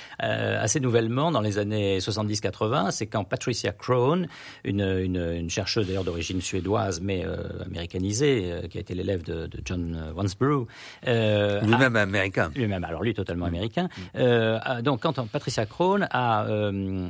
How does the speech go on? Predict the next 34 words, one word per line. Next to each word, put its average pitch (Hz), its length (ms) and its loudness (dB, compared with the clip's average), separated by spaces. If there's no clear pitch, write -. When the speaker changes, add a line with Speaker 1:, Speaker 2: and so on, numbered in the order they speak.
Speaker 1:
émis 147 180 2
l'hypothèse 156 680 2
et 117 100 -4
défendu, 151 720 0
euh, 95 140 -10
l'hypothèse 123 520 0
que - 80 0
la 107 120 4
Mecque 151 240 0
n'avait 104 280 0
jamais 101 440 0
existé 110 720 0
et 107 60 2
qu'elle 104 180 0
était 170 360 2
une 123 220 0
invention 117 420 2
des 143 80 2
califes 156 260 2
omeyyades 127 520 2
également. 92 360 -4
Voilà. 90 180 -6
Alors 101 180 2
ça, 170 180 4
c'est 135 140 0
le 110 100 2
seul 135 300 2
argument 117 560 0
nouveau 151 560 2
dans 135 120 4
la 120 100 4
polémique 127 420 -2
anti-musulmane 117 760 0
depuis, 123 600 0